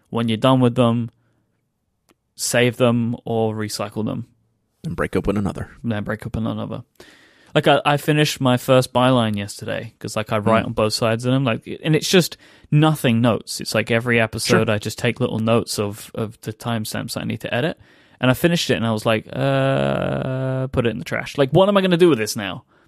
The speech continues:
Speaker 1: You know,
Speaker 2: Right.
Speaker 1: I could save it forever, but there's nothing in here to save.
Speaker 2: Yep.
Speaker 1: I was like, "Get over yourself. Just start throwing them away. Recycle them."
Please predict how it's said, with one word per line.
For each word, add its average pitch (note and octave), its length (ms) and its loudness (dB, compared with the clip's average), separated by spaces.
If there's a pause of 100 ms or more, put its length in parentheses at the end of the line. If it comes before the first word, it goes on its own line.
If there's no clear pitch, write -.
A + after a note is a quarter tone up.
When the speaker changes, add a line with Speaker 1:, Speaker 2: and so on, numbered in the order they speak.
(240)
Speaker 1:
You - 80 2
know, F#3+ 60 6
Speaker 2:
Right. B2+ 100 6
Speaker 1:
I D3 40 4
could C#3+ 160 -2
save F3+ 340 2
it - 100 -8
forever, D3+ 460 6
but A#2 280 0
there's B2 220 2
nothing D3 360 0
in D3 100 -4
here C#3+ 220 0
to C#3 120 -12
save. C3+ 400 -8 (380)
Speaker 2:
Yep. - 140 -2
Speaker 1:
I - 180 -20
was A#2+ 140 -10
like, A#2 140 -8
"Get C#3 140 4
over D3+ 220 4
yourself. - 380 -8
Just - 180 -14
start A#2+ 220 -8
throwing A#2 260 -4
them G#2+ 120 -10
away. A2 420 -10
Recycle A#2 480 -10
them." - 180 -14